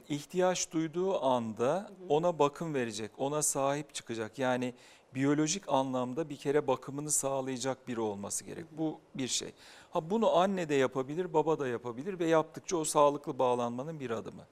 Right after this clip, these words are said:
Speaker 1: İkinci şey çocuğun teşvik edilmesi,
Speaker 2: Hı hı.
Speaker 1: yaptıklarının beğenilmesi, e, yüreklendirilmesi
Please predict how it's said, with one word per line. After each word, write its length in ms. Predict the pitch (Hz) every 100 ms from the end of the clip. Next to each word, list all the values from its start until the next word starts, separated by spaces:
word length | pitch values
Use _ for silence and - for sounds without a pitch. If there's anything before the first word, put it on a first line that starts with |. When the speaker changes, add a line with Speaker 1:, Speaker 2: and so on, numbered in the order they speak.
| _ - - - - -
Speaker 1:
İkinci 500 | 143 - 208 214 254
şey 380 | - 151 151 220 - _ - _ _ _ -
çocuğun 680 | 151 151 156 196 220 226 - -
teşvik 460 | 156 - - 185
edilmesi, 640 | 151 117 101 104 104 - -
Speaker 2:
Hı 180 | -
hı. 40 | 147 147 135
Speaker 1:
yaptıklarının 920 | 127 135 - 156 - 160 160 180 175
beğenilmesi, 920 | 135 131 131 131 131 127 123 - 117 - - - - _ _
e, 100 | 117
yüreklendirilmesi 1600 | 113 113 120 143 147 147 143 139 135 135 131 135 - 165 151